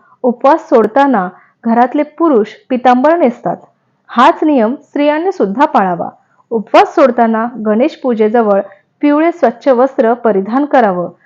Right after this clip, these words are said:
तसं करणं शक्य नसेल तर निदान काळे वस्त्र देखील परिधान करू नये, ही बाब कटाक्षाने पाळावी. त्यानंतर संकष्टी चतुर्थी व्रत हे चंद्रदर्शन घेऊन मगच पूर्ण होत असते.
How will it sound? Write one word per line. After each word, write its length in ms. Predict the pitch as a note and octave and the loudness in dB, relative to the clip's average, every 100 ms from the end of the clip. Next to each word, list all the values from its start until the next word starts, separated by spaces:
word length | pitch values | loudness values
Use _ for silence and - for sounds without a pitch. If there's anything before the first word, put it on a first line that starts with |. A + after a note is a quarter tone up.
| _ _ - | _ _ -6
तसं 240 | G3+ - | -2 -2
करणं 300 | D#4+ D4+ D4 | 0 2 0
शक्य 300 | D4 B3+ B3+ | -2 -4 -2
नसेल 440 | A#3+ A#3+ A#3+ E4+ F4+ | -2 0 -2 -2 0
तर 140 | D#4+ | 0
निदान 500 | C#4 C#4+ C#4+ A#3+ G3 A3 | 0 0 2 2 0 -8
काळे 260 | - A#3 A#3 | -2 0 0
वस्त्र 400 | A3+ C4 - D#4+ D#4+ | -2 -6 -4 -6 -2
देखील 360 | A#3+ A#3 A#3 A#3 A#3 | -2 -2 -4 -4 -4
परिधान 400 | G#3+ G#3 A3+ C#4+ | -2 -2 -2 -4
करू 320 | C#4+ G3 A#3+ | -4 -4 -2
नये, 300 | C4 G3 G3+ F3 _ _ _ _ B3+ | -2 -2 -4 -8 _ _ _ _ -2
ही 140 | D#4+ | -2
बाब 260 | C4+ G3 G3+ - | 0 -2 -4 -4
कटाक्षाने 680 | A#3+ A#3 C#4 C#4+ A#3+ F#3+ B3+ | -4 0 -2 -2 -6 -4 -2
पाळावी. 480 | - G3+ E3+ E3 - _ _ _ _ | 0 0 0 -4 -12 _ _ _ _
त्यानंतर 600 | D4+ E4+ F#4 A3 G#3 G#3+ C4+ - - | 2 2 2 0 0 -2 -4 -10 -2
संकष्टी 480 | D#4 D#4 G4+ G#4 G#4+ | 0 0 -2 0 0
चतुर्थी 440 | E4 C4+ C#4+ C#4 | 2 0 -2 -2
व्रत 240 | C#4+ A3+ G#3+ - | -2 0 -2 -4
हे 80 | D4+ | -6
चंद्रदर्शन 760 | D4 A#3+ A3 C4 A#3 G#3+ B3 A#3 | -2 -2 2 2 0 -2 -4 -2
घेऊन 300 | A3+ C4+ G#3+ A3 _ _ | 0 0 0 -6 _ _
मगच 380 | A3+ A#3+ C4+ E4+ - | 0 2 2 0 0
पूर्ण 240 | G#3+ G#3 | -2 0
होत 260 | C4 C4 F#3+ | 0 -2 -2
असते. 360 | F3+ - F#3 | -6 -8 -12